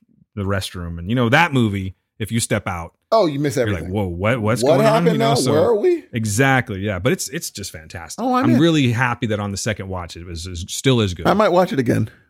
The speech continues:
Speaker 1: Do it, do it. A matter of fact, uh, you still have my, I gotta, I'll send you the link.
Speaker 2: I appreciate that.
Speaker 1: Yeah, you, there's so many movies on there now. Got X if you wanna watch X. Whatever you want. It's all
Speaker 2: I
Speaker 1: there
Speaker 2: saw
Speaker 1: for you.
Speaker 2: X.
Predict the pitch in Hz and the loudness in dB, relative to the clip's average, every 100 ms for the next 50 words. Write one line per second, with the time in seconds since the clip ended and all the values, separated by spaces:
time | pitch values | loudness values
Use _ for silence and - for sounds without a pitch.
0 | _ _ _ _ _ _ 123 165 87 _ | _ _ _ _ _ _ 0 0 -2 _
1 | _ 123 147 117 113 139 147 139 147 175 | _ -6 -4 -2 0 2 2 2 0 -2
2 | 156 113 110 107 104 104 - 120 - 123 | -2 -2 0 0 -2 -6 -6 -6 0 0
3 | 113 104 104 120 143 123 147 135 151 147 | 2 0 0 0 0 0 -2 -6 -4 -4
4 | - 143 113 90 80 - 139 107 - - | -2 0 0 -2 -6 -4 -2 -2 -6 -10
5 | - 120 _ _ _ _ - 123 80 117 | -12 -18 _ _ _ _ -8 -6 -4 -6
6 | 90 123 147 139 131 92 85 80 78 78 | -6 -6 -4 -2 -2 -4 -4 -8 -10 -12
7 | 80 78 78 _ - 92 120 120 - - | -14 -14 -16 _ -12 -4 -2 0 0 0
8 | 120 120 117 113 123 113 - - - _ | 2 2 4 2 2 -2 -2 -12 -16 _
9 | _ _ _ _ _ _ _ _ _ _ | _ _ _ _ _ _ _ _ _ _
10 | _ _ _ - 127 104 85 78 80 82 | _ _ _ -4 0 0 0 -8 -12 -8
11 | - 135 98 131 - 269 - 113 - - | -2 0 0 2 4 4 2 0 -2 -16
12 | - | -20